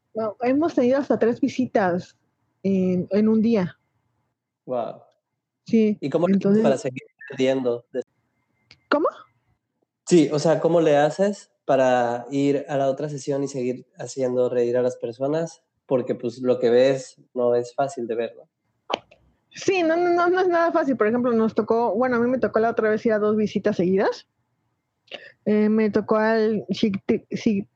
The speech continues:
Speaker 1: psiquiátrico infantil de allá en México y luego me tocó al hospital de Iztapalapa. El, el psiquiátrico infantil es muy duro, o sea, es muy duro ver a un niño en, en el psiquiátrico infantil es muy, muy duro, ¿no?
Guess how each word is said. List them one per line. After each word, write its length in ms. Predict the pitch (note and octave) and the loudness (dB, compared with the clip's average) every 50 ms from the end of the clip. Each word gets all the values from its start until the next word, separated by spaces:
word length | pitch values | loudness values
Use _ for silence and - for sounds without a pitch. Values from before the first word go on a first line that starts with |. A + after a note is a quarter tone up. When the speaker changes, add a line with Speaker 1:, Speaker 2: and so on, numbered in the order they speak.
| _ _ _ - | _ _ _ -20
Speaker 1:
psiquiátrico 600 | - - - A#3 G3+ - A3 G#3+ - A#3+ - A#3+ | -10 -4 -2 -2 0 2 0 0 0 0 0 0
infantil 500 | G#3 G3 F#3+ F3 F3 - - G#3 C#4 A#4+ - _ _ _ _ _ _ _ _ - | 2 2 2 2 2 2 0 0 0 0 -4 _ _ _ _ _ _ _ _ -4
de 140 | F#3 F#3+ F#3+ | -2 0 2
allá 180 | F#3+ G#3 G#3+ | 2 2 2
en 120 | G#3+ G#3+ G#3 | 2 2 2
México 440 | G#3+ G#3+ A#3 A#3+ A#3 - - D#4 - - | 2 2 2 2 0 0 0 0 0 0
y 100 | - G#3 | 2 2
luego 160 | G#3 G#3 G#3+ | 2 2 2
me 120 | G#3+ G#3 | 2 2
tocó 480 | G3+ G3+ F#3 - - F#3 F#3 F#3+ G3 G3+ | 2 0 -2 0 0 2 2 4 4 4
al 360 | F#3+ F#3 F3 E3+ E3+ E3+ E3+ | 4 4 4 4 2 2 2
hospital 500 | F3+ F#3+ - - F#3 - F3+ F#3 F#3+ G3 | 0 0 -2 -4 -2 0 0 2 2 2
de 80 | G3 F#3 | 0 0
Iztapalapa. 680 | - - - F3+ - G#3+ A#3+ C4+ C4+ - A3 G3+ - _ _ _ _ _ _ _ _ _ _ _ _ _ _ | -2 0 -2 0 0 2 0 0 0 0 -2 -2 -4 _ _ _ _ _ _ _ _ _ _ _ _ _ _
El, 280 | - G#3+ A3 G#3+ F#3 F#3 _ - | -2 -2 0 0 -2 -4 _ -2
el 160 | A3 A3+ G#3+ | -2 0 0
psiquiátrico 380 | A#3 A3 B3 A#3+ C4 C#4 D4 | 0 0 0 0 0 0 -2
infantil 460 | D4 C4+ - A#3 G#3+ G#3+ G#3 A#3 A3+ A3+ | -2 0 0 0 0 2 0 0 0 0
es 140 | A3 - | 0 0
muy 220 | G#3 G3+ G#3 G#3+ A3 | 0 0 2 2 2
duro, 300 | G3 G#3 G3+ F#3+ F3+ - | 2 2 2 2 2 2
o 100 | E3+ E3 | 2 2
sea, 180 | F3 E3+ D3+ | 2 2 2
es 160 | D#3+ D#3+ - G#3 | 2 2 2 2
muy 240 | G3+ G#3 G#3+ A3 G#3+ | 2 2 2 2 2
duro 300 | A3 G#3+ G#3 G3 F#3 F3+ | 2 2 2 2 2 2
ver 160 | F#3+ G3 G3 | 2 2 2
a 100 | G3+ G3+ | 2 2
un 140 | G#3 G#3+ G#3+ | 0 0 0
niño 640 | A3 A3 A3 A3 G#3+ G#3 G3+ G3+ G3 G3 G3 G3 G3 | 0 0 0 0 2 2 2 2 2 2 2 2 0
en, 600 | G3 F#3+ F#3+ F#3 F3+ F3+ F3+ F3+ F3+ F3+ F3+ E3+ D#3 C#3 - _ _ _ _ _ _ _ _ _ _ _ _ _ _ _ _ - | 0 0 0 0 -2 -2 -2 -2 -2 -4 -6 -8 -10 -14 -20 _ _ _ _ _ _ _ _ _ _ _ _ _ _ _ _ -2
en 100 | G3+ G3+ | -2 0
el 120 | G3 F#3 | 0 -2
psiquiátrico 540 | - G#3 F#3+ - G3+ G3 G#3 G#3 G3+ G#3+ G#3 | -2 -4 -2 0 0 0 0 0 2 2 2
infantil 420 | G3+ G3 G3+ F#3+ F#3 G3 F#3+ F#3+ | 2 2 2 2 2 2 2 4
es 240 | F#3+ G3 F#3 - - | 2 2 0 -2 0
muy, 320 | F#3+ G3+ G#3 G#3+ A3+ A3+ | 0 2 4 4 4 2
muy 220 | G#3+ G#3+ G#3+ G#3 G#3 | 2 2 2 2 2
duro, 280 | G3+ G3 F3+ F3 E3+ | 2 2 2 2 2
¿no? 340 | E3+ F3 F#3 G3 G#3+ A#3+ A#3 | 0 0 0 0 -2 -2 -6